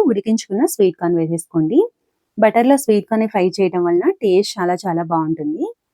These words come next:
just ఒక రెండు నిమిషాల పాటు మీడియం ఫ్లేమ్‌లో ఫ్రై చేసుకుంటే సరిపోతుందండి. ఈ విధంగా ఒక రెండు నిమిషాల పాటు ఫ్రై చేసుకున్న తర్వాత స్టవ్ ఆఫ్ చేసుకొని ఇది just కొంచెం చల్లారిన తర్వాత ఇందులోకి ఒక పెద్ద సైజు ఉల్లిపాయని చిన్నగా ముక్కలుగా కట్ చేసుకొని వేసుకోండి.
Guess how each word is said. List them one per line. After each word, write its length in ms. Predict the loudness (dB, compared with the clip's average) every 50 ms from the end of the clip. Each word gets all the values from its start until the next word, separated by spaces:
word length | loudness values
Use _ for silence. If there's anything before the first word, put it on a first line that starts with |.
| _ _ _ _ _ _ _
just 280 | -2 0 0 2 2 2
ఒక 140 | 2 2 4
రెండు 200 | 2 2 2 2
నిమిషాల 320 | 0 0 0 0 0 -2
పాటు 280 | 0 0 -4 -4 -2 2 4 6
మీడియం 320 | 6 6 4 2 0 0
ఫ్లేమ్‌లో 260 | 0 0 0 0 -2 -4
ఫ్రై 180 | -4 -4 -6 -4
చేసుకుంటే 440 | -4 -6 -6 -6 -4 -4 -2 -2 -2
సరిపోతుందండి. 800 | -2 -4 -6 -6 -4 -6 -4 -2 -2 -2 0 -2 -4 -4 -2 -2 -2 -4 _ _ _ _ _ _ _ _ _ _ _ _ _ _ _ _ _ _ _ _ _ _ -8 -2 2
ఈ 60 | 2
విధంగా 300 | 4 4 4 4 4 4 4
ఒక 140 | 4 4
రెండు 200 | 4 2 2 2 2
నిమిషాల 280 | 0 2 2 2 0
పాటు 240 | 2 0 -2 -2 -2 -4
ఫ్రై 180 | -2 -2 -2 -2
చేసుకున్న 420 | -2 -2 -4 -4 -4 -4 -4 -4
తర్వాత 320 | -4 -2 -2 -2 -2 -2 0 0 -2 -2
స్టవ్ 260 | -2 -4 -4 0 0 0
ఆఫ్ 100 | 0 0
చేసుకొని 560 | -4 -4 -2 -2 -2 -4 -4 -4 0 2 2 2 2 0 _ _ _ _ _ _ _ 0
ఇది 120 | 2 2 4
just 240 | 4 2 2 2 0 0
కొంచెం 360 | 2 2 2 2 4 2 2 2
చల్లారిన 440 | 2 0 2 2 4 4 4 2 2
తర్వాత 380 | 0 -2 -2 -2 -4 -4 0 4 4 4 4 4
ఇందులోకి 400 | 2 0 0 0 -2 -2 0 2
ఒక 140 | 2 2 2 0
పెద్ద 180 | -2 -2 -2 -2
సైజు 280 | -2 0 2 2 2 2
ఉల్లిపాయని 400 | 0 0 -2 -2 -4 0 2 2
చిన్నగా 340 | 2 2 0 -2 0 0 -2
ముక్కలుగా 380 | -2 -4 -6 -8 -8 -8 -8 -6
కట్ 200 | -6 -8 -10 -8
చేసుకొని 360 | -8 -8 -8 -6 -4 -2 0
వేసుకోండి. 500 | 0 0 -2 -4 -6 -4 -2 0 2 2